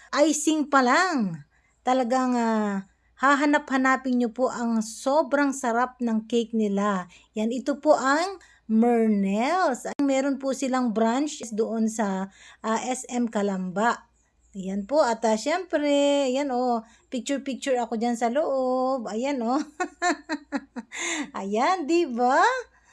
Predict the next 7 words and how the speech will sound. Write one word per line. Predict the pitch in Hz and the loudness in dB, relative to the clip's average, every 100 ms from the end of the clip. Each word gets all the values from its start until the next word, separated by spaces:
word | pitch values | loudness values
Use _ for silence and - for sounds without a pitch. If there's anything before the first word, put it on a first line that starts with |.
| - - | -20 -6
Oh, | 226 208 | -2 -2
vlogger | 190 226 220 208 202 214 | 2 4 4 2 2 2
yan. | 202 208 240 370 370 320 302 302 294 294 294 294 294 294 _ _ 202 | 2 0 0 0 0 0 2 2 2 2 2 2 0 -6 _ _ -4
Ayan | 226 240 | -2 0
po, | 277 | 0
at, | 269 262 | 0 2
ah, | 262 254 254 247 233 | 4 4 4 2 0